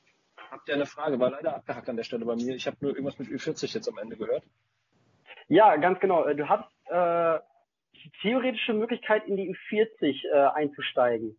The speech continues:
Speaker 2: Was hat es damit auf sich, abgesehen von dem Alter und, äh, gescheitert, glaub ich, dann an Corona, wenn ich richtig liege, korrekt?
Speaker 1: Es scheitert am Ende, äh, an Corona. Ähm, der Steiner sprach mich irgendwann an, er sucht einen, äh,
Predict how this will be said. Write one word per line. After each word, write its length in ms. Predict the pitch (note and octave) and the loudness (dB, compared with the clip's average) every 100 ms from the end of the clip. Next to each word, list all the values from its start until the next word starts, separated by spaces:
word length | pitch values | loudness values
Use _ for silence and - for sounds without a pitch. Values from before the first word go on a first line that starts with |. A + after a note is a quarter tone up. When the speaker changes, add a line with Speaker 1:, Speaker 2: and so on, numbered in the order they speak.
| _ _ _ | _ _ _
Speaker 2:
Was 180 | - E3+ | -2 0
hat 100 | G3+ | 0
es 100 | F3 | 0
damit 340 | D#3+ D3 D#3+ - | 2 2 0 -4
auf 280 | C3 F3 - - | -2 -2 -4 -10
sich, 240 | A#3 - | -8 -4
abgesehen 360 | D#3 D#3+ D#3+ D#3 | -6 -4 -4 -4
von 120 | D3 | -4
dem 120 | C3+ | -2
Alter 440 | B2 F3 A3 A3 | 2 2 4 2
und, 300 | F3+ F3 F3 - E3 | 2 0 -2 -2 2
äh, 320 | D3 D3 D3+ | 6 6 2
gescheitert, 600 | D3+ D#3+ - E3 G3 G3+ | -2 0 2 4 2 0
glaub 180 | F3+ F3 | 0 0
ich, 100 | E3+ | 2
dann 160 | F#3+ | 0
an 160 | - F3+ | 0 -6
Corona, 480 | - E3 D#3 D#3 B2+ | -8 -6 -2 0 2
wenn 120 | C3 | 0
ich 120 | C3 | -2
richtig 500 | C3 C3 A#2+ - - B2 | -6 -8 -14 -16 -20 -10
liege, 420 | B2 B2 A#2+ A2 _ | -6 -2 -2 -4 _
korrekt? 340 | - C#3+ - _ _ _ _ _ _ _ _ _ _ - | -2 0 0 _ _ _ _ _ _ _ _ _ _ -8
Speaker 1:
Es 80 | |
scheitert 320 | - A#2 D3 C#3 | -4 -2 0 2
am 120 | A#2+ | 0
Ende, 760 | D3 D#3+ D3+ D3+ C#3+ C#3 C#3 - | 0 0 0 -2 -4 -4 -6 -8
äh, 20 | |
an 80 | C#3 | -8
Corona. 580 | C#3 A2+ C3+ B2+ A2 A#2 A#2 | -6 -6 -6 -8 -10 -12 -10
Ähm, 420 | A#2+ B2 B2+ B2 | -6 -2 -2 -4
der 100 | B2+ | -8
Steiner 360 | - C#3+ D3 C#3+ | -6 -2 0 0
sprach 280 | - C#3 D#3 | -2 -10 -8
mich 140 | C3+ | -6
irgendwann 360 | C#3 C3+ C3 B2+ | -4 0 0 0
an, 300 | C#3 D#3 D3+ | -4 -8 -6
er 360 | B2 B2 B2 | -4 -2 -4
sucht 240 | - C#3 - _ - | -6 -10 -12 _ -16
einen, 580 | A#2 B2 B2 A#2+ A#2+ B2 | -4 -2 -2 -2 -4 -6
äh, 180 | - B2+ | -6 -10